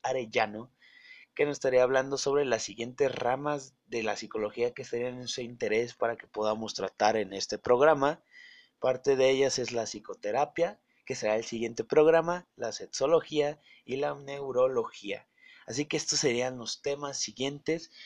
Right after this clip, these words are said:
Dejaré en las redes sociales esas preguntas, pues, que me puedan hacer, más bien la publicación para que me puedan hacer estas preguntas y poderlas resolver.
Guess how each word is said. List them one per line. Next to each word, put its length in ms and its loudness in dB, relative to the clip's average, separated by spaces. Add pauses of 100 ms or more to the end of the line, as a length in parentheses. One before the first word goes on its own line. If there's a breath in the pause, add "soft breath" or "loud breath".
(140 loud breath)
Dejaré 500 4
en 100 0
las 140 -6
redes 240 -4
sociales 580 -2
esas 220 -10
preguntas, 880 -4 (560)
pues, 260 0
que 160 -4
me 120 -10
puedan 240 0
hacer, 240 -2
más 180 0
bien 160 0
la 140 2
publicación 640 -2
para 160 0
que 100 -6
me 100 -6
puedan 220 -2
hacer 260 -12 (1300 loud breath)
estas 320 -6
preguntas 760 2 (760 loud breath)
y 360 -2 (140)
poderlas 480 6
resolver. 640 0